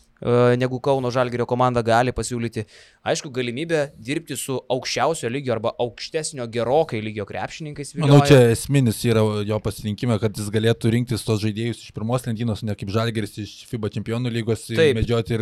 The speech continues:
Speaker 2: vėl auginti komandą visą sezono metu, Šaras jau ateitų.
Speaker 1: Ir jis turbūt to net galėtų, galim sakyti, jis to gal ir pasiilgęs, jis visą gyvenimą tokiam lygiui žaidė, jis gal norėtų vėl po šitiek metų vėl sugrįžti ir, na, kaip sakyti, nebedaryti iš berniukų vyrus, o jau dirbti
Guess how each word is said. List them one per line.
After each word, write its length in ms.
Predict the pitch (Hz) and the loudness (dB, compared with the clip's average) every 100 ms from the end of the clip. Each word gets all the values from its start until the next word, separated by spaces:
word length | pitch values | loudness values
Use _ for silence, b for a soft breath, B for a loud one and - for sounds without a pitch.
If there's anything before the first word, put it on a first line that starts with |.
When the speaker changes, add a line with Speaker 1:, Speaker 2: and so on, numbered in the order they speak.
| 107 | 0
Speaker 2:
vėl 220 | 113 110 | 0 0
auginti 240 | 107 113 107 | 0 -2 -2
komandą 400 | 107 110 110 101 | 0 0 2 0
visą 160 | 107 | -2
sezono 300 | 98 110 104 | -2 0 0
metu, 160 | 98 104 | -2 -4
Šaras 320 | 113 104 - | -4 -2 0
jau 80 | 104 | 0
ateitų. 380 | 98 123 131 120 - | 2 2 2 0 0
Speaker 1:
Ir 80 | 233 | -2
jis 140 | 247 | -2
turbūt 240 | 302 277 277 | -2 0 2
to 60 | |
net 160 | 240 185 | 2 4
galėtų, 320 | 233 247 - | 4 4 2
galim 240 | 170 214 202 | 2 2 2
sakyti, 240 | 202 202 190 | -2 -4 -6
jis 80 | - | -2
to 80 | |
gal 160 | 190 180 | 0 2
ir 80 | 165 | 2
pasiilgęs, 560 | 151 - 254 165 117 | 0 -2 -4 -2 -2
jis 80 | 120 - | -2 -2
visą 160 | - 143 | -4 -2
gyvenimą 380 | 147 165 139 127 | -2 -2 -2 -4
tokiam 240 | 139 135 | -4 -4
lygiui 240 | 143 131 | -4 -4
žaidė, 400 | 110 117 110 127 | -2 -2 -2 -2
jis 80 | 120 | -4
gal 240 | 123 120 113 b b - | -2 -2 -4 b b -8
norėtų 460 | 127 214 254 147 127 | -2 -2 -2 -2 4
vėl 300 | 156 113 - _ _ _ - | 4 2 -4 _ _ _ -6
po 80 | 117 | -4
šitiek 300 | 175 123 113 | -2 -4 -4
metų 380 | 123 175 202 156 | -2 -4 -4 -4
vėl 140 | 143 156 | -2 -4
sugrįžti 480 | 131 120 165 - 160 | -8 -8 -8 -8 -6
ir, 100 | 143 135 b b b | -4 -6 b b b
na, 220 | 131 147 | 0 2
kaip 160 | 135 135 | 2 -2
sakyti, 320 | - 139 135 | -6 -8 -6
nebedaryti 540 | 135 127 127 143 147 123 | -4 -4 -4 -4 -6 -8
iš 60 | 113 | -4
berniukų 380 | 123 143 120 104 | -4 -4 -6 -4
vyrus, 380 | 135 208 208 - | -4 -4 -6 -8
o 140 | - 151 143 | -4 0 2
jau 80 | 139 | 0
dirbti 320 | 123 160 | -2 -6